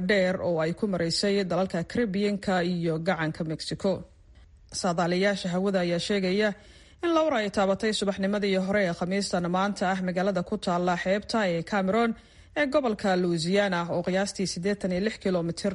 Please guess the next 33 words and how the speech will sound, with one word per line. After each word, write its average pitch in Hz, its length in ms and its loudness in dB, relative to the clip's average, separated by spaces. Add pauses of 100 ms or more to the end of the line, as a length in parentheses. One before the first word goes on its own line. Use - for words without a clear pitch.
(160)
koonfurta 180 540 -2
ka 226 140 -2
xigta 208 380 -2 (420)
harada 254 320 2
Lake 180 280 0
Charles. 185 400 0 (640)
N 190 120 2
H 175 160 -2
C 208 120 0
waxa 196 240 0
ay 165 120 2
sheegtay 202 420 0 (380)
in 339 140 0
duufaanta 262 460 2
ay 196 80 4
wadato 185 420 0 (180)
dabaylaha 190 540 0 (100)
ugu 208 180 0
badan 220 420 2 (160)
oo 165 240 -2
ay 147 140 0
ku 220 140 -4
socoto 185 400 -4
laba 190 160 2
boqol 196 300 0
iyo 180 120 0
afartan 185 380 -2
kiiloomitir 180 480 -2
saacadiiba, 202 600 0 (440)
taasoo 302 340 2
ka 269 140 -2
dhigaysa 208 400 2
duufaanta 196 680 0